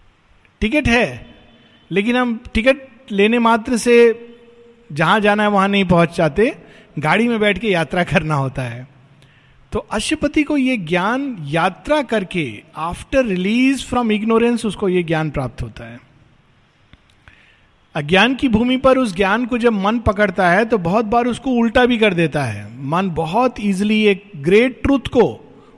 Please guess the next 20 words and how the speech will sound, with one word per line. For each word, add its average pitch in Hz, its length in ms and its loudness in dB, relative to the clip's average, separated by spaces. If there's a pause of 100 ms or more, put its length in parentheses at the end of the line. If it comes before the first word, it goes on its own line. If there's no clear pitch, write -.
(120)
उल्टा 208 240 2
कर 180 160 0
देता 156 260 -2
है, 151 40 0
और 151 100 0
हम 170 160 -2
लोगों 190 160 2
ने 190 120 -2
कितने 185 280 -6
इसके 185 220 -4
एग्जाम्पल 156 480 -4
यहीं 156 180 -2
पर 160 160 -4
देखे 147 280 -6
हैं। 139 160 -6 (480)
वननेस 180 800 0
बहुत 196 420 -2
महान 175 320 -2
ट्रूथ 170 280 -4
है 117 240 -8